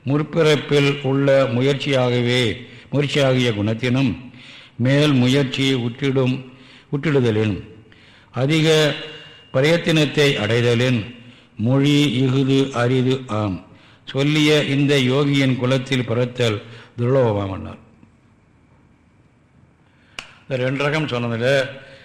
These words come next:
முதல்ல பற்று கொஞ்சம் கூடுதலா இருக்கிறவன் அர்த்தம், அவனை போய் சொல்லியாச்சு.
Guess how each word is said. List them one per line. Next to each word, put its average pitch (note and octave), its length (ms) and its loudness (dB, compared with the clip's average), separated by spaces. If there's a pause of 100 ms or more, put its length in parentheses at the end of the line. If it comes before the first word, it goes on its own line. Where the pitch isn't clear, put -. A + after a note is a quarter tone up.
(140)
முதல்ல C#3 540 0 (320)
பற்று D3 440 -2
கொஞ்சம் B2+ 280 -6
கூடுதலா C#3 280 2
இருக்கிறவன் A2 360 -2
அர்த்தம், G#2+ 340 -8 (420)
அவனை B2+ 240 -4
போய் B2+ 120 -2
சொல்லியாச்சு. G#2+ 680 -8